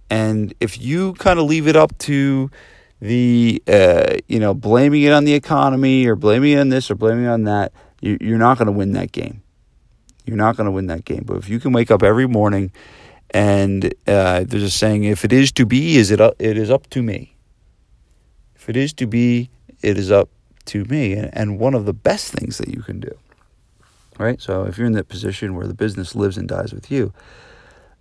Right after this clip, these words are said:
um, there's this level of sensitivity that, like, when you first start out, like I talked about,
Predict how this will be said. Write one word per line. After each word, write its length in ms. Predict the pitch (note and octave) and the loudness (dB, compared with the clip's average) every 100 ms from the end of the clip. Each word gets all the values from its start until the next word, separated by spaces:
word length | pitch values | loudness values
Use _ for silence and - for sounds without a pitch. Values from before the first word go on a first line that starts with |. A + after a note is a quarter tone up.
| _ | _
um, 460 | G#2+ G#2 G2 G2 - _ | -2 0 -2 -4 -8 _
there's 320 | - A2 G#2+ | -2 -2 -2
this 400 | - A2 - - | 0 0 0 -4
level 400 | G#2+ A#2+ D#3 C#3 | 2 4 4 4
of 80 | G#2 | 2
sensitivity 800 | - G#2 - E2+ - B3+ C3 G2 | 2 -4 -4 -6 -4 -2 -2 -2
that, 300 | G2 G2 - _ | 2 2 0 _
like, 220 | - F#2+ G#2+ | 0 0 0
when 140 | G2+ | -2
you 120 | G#2 | -2
first 280 | G2+ A#2 G#2 | 0 0 2
start 240 | G#2 G#2 | 6 6
out, 100 | C3+ | 6
like 140 | G2+ F#2+ | 4 0
I 40 | |
talked 300 | - D3 E3 | 0 -2 0
about, 320 | - F2+ F#2 | -2 -2 -2